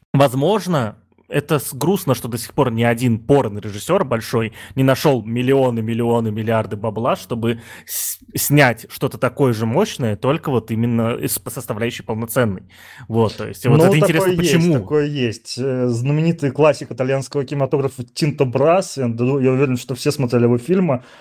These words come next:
Speaker 2: А, это очень откровенные фильмы, то есть это вот уже как раз на грани с порнографией. Но это, а, кино с хорошим бюджетом, это во-первых, а во-вторых, это кино, которое вошло во все учебники, потому что то, как с кадром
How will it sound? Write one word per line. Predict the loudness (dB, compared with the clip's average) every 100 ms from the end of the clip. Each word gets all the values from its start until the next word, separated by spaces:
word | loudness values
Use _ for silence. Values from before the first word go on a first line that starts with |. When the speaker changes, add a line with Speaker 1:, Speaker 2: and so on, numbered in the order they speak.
| -20 _
Speaker 2:
А, | 2 4 4 2
это | 2 0
очень | 4 4 4 0 -12
откровенные | -6 -4 -2 -4
фильмы, | -4 -6 -4 -6
то | -6
есть | -8 -2
это | -2 2
вот | 0 2
уже | 2 2
как | 0 0
раз | 0 0
на | -2
грани | 2 2 0
с | -6
порнографией. | -4 -2 2 2 2 -6 -10 -12 -20 -20 0
Но | 2
это, | 4 4 4 0 _ _
а, | 0 2 4 4 2 0 -6 -2
кино | 0 2
с |
хорошим | 2 2 0 -4
бюджетом, | -4 2 2 2 0
это | -2 -2
во-первых, | -2 0 0 0
а |
во-вторых, | -2 0 0 0
это | -4
кино, | -4 -2
которое | 0 2 2
вошло | 2 2 -2
во | 2 2
все | 2 -4
учебники, | 0 0 0 -2 -6
потому | -4 -2 -2
что | -2
то, | -2
как | 0 -4
с | -6
кадром | 2 2 2 -2 -6